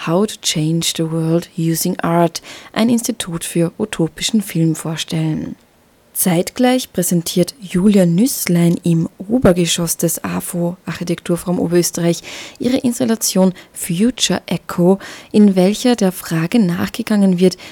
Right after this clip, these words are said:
wie denn ein Shop der Zukunft aussehen könnte und was wir wohl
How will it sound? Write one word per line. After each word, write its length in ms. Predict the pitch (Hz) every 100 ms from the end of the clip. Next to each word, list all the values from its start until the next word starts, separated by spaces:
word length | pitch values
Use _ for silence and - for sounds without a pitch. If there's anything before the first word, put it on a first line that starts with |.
| -
wie 200 | 165 175
denn 260 | 220 269 196
ein 280 | - 170 160 -
Shop 540 | - - - 254 - -
der 200 | 165 -
Zukunft 600 | - 165 - 160 - -
aussehen 400 | 170 - 180 165
könnte 400 | 165 165 - 175
und 260 | 175 170 - - - -
was 300 | 202 - 254
wir 100 | 175
wohl 280 | 175 175